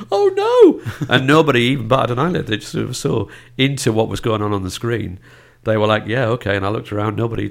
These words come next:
<laughs> nobody else had reacted, you know, and her shouting, "Oh no," at the top of her voice.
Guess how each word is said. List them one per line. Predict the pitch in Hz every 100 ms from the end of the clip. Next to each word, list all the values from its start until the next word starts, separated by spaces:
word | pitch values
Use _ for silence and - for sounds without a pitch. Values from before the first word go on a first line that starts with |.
| - -
<laughs> | -
nobody | 185 170 143
else | 123 127
had | 117
reacted, | 110 110 127 - 98
you | 104
know, | 120 110 - - - 120
and | 117
her | 107
shouting, | - 117 120 107
"Oh | 277
no," | 208 147 147
at | 123
the |
top | 104 107
of | 98
her | 95
voice. | 95 92 -